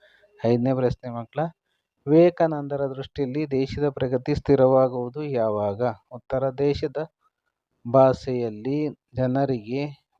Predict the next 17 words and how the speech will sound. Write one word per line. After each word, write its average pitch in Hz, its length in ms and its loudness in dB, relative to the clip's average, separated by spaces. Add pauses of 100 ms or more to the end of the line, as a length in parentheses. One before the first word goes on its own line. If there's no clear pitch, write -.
(120)
ಭಾವನೆಗಳನ್ನಿಡಿ 127 1160 -2
ಅವರು 131 540 12
ವಿಷಯಗ್ರಹಣ 131 720 8
ಮಾಡಿಕೊಳ್ಳುವರು. 120 1000 8 (400)
ಆದರೆ 120 420 0
ಅವರಿಗೆ 127 280 -2
ಮತ್ತೊಂದು 127 520 -4
ಅವಶ್ಯಕತೆ 117 600 -4
ಇದೆ, 127 180 0
ಅದು 131 220 0
ಸಂಸ್ಕೃತಿ. 120 640 -6 (560)
ನೀವು 139 280 6
ಅವರಿಗೆ 127 400 4
ಇದನ್ನು 127 280 -4
ಕೊಡುವ 127 340 -2
ತನಕ 127 420 -10
ಅವರ 123 380 -2